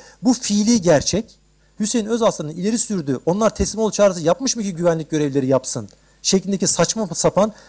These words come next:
ve suç işleme potansiyeline haykıran tezi çürütmektedir. Hüseyin Özaslan, jitem davasının avukatlığını ve jitem diye bir şeyin olmadığını söyleyen sanıkların vekilliğini yapmıştır. Hüseyin Özaslan ve ekibine,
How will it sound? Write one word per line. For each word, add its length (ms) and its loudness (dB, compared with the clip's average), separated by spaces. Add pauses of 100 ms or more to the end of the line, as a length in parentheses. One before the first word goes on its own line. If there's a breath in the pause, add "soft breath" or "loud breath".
(140 loud breath)
ve 120 2
suç 300 -2
işleme 300 0
potansiyeline 580 -2
haykıran 400 2
tezi 260 0
çürütmektedir. 760 -10 (500 soft breath)
Hüseyin 280 2
Özaslan, 580 2 (240 soft breath)
jitem 380 0
davasının 480 0
avukatlığını 760 -2 (240 soft breath)
ve 60 2
jitem 360 0
diye 140 -4
bir 80 -2
şeyin 220 -4
olmadığını 460 -2
söyleyen 440 0
sanıkların 500 -2
vekilliğini 420 -2
yapmıştır. 580 -6 (320 loud breath)
Hüseyin 240 4
Özaslan 440 2
ve 60 -4
ekibine, 460 -4